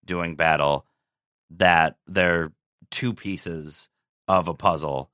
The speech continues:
and that neither of them can exist without each other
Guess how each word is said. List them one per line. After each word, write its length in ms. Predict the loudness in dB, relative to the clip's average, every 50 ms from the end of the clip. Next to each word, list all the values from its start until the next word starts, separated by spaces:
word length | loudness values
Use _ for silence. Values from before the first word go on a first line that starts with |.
| _ _ _ _ _ _ -4
and 440 | -4 -2 -2 -2 -4 -4 -6 -2
that 220 | 0 0 0 -2 _
neither 500 | -8 -4 -2 2 2 4 4 4 2 0
of 100 | 0 2
them 220 | 2 2 2 2 -2
can 180 | -4 -4 -4
exist 380 | -4 -4 -4 -4 -4 -4 -4 -8
without 320 | -2 2 4 6 6 6
each 160 | 4 0 2
other 380 | 2 2 4 4 2 2 0 -2